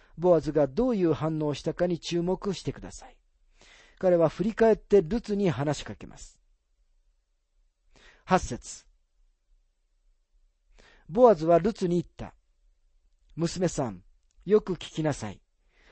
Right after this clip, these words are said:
他の畑に落ち穂を拾いに行ったり、ここから出て行ったりしてはいけません。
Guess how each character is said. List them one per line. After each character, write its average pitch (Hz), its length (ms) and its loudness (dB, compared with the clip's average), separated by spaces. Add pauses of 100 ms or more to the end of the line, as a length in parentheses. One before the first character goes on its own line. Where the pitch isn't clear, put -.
他 190 260 2
の 247 120 2
畑 196 400 0
に 180 160 0
落 226 220 2
ち 202 140 -6
穂 170 180 4
を 147 80 4
拾 185 340 0
い 175 40 -2
に 170 60 -2
行 156 80 -6
っ - 40 -20
た 135 180 -4
り、 160 280 -6 (440)
こ - 120 -8
こ 247 180 -4
か 233 140 2
ら 220 140 6
出 226 160 0
て 190 120 2
行 165 120 0
っ - 20 -20
た 165 160 0
り 151 100 0
し - 100 -10
て 185 100 -4
は 185 100 2
い 147 80 2
け - 120 -10
ま 120 100 -8
せ - 140 -14
ん。 82 80 -20